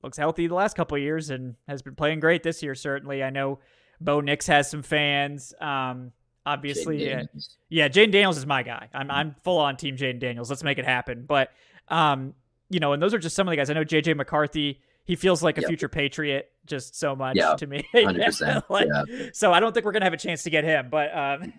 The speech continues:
Speaker 1: <laughs> but yeah, I
Speaker 2: I,
Speaker 1: mean,
Speaker 2: I could
Speaker 1: there's,
Speaker 2: tot-,
Speaker 1: there's
Speaker 2: I could
Speaker 1: guys,
Speaker 2: totally
Speaker 1: yeah.
Speaker 2: see, I,
Speaker 1: Yeah.
Speaker 2: I could totally see after all this fanfare, you know, excitement for quarterback, the Falcons take a guy like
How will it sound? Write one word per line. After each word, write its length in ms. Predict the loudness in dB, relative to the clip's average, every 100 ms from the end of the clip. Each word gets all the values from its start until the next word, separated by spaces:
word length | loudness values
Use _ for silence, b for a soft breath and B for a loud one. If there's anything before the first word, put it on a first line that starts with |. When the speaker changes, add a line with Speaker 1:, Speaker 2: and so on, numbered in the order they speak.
| -12
Speaker 1:
<laughs> 1000 | -10 -10 _ -12 -12 _ -20 -20 -20 -4
but 140 | -2
yeah, 140 | 2 4
I 20 |
Speaker 2:
I, 0 |
Speaker 1:
mean, 80 | 6
Speaker 2:
I 20 |
could 60 | 6
Speaker 1:
there's, 120 | 6
Speaker 2:
tot-, 120 | 6 6
Speaker 1:
there's 120 | 6
Speaker 2:
I 40 |
could 60 | 6
Speaker 1:
guys, 100 | 6
Speaker 2:
totally 320 | 8 8 8
Speaker 1:
yeah. 140 | 6 2
Speaker 2:
see, 140 | -2 -4 _ _ -2
I, 40 | 0
Speaker 1:
Yeah. 160 | 0
Speaker 2:
I 60 | 0
could 260 | 4 2 2
totally 340 | 0 0 0
see 240 | -2 -2
after 300 | -2 -2 -4
all 220 | -2 -2 -2
this 200 | -6 -6
fanfare, 520 | -6 -6 -4 -2 -2
you 80 | -4
know, 80 | -10
excitement 440 | -4 -2 -2 -4
for 80 | -10
quarterback, 640 | -6 -4 0 2 0 -2
the 80 | -6
Falcons 420 | -2 -2 -4 -10
take 100 | -10
a 60 | -2
guy 200 | 0 0
like 280 | -2 -4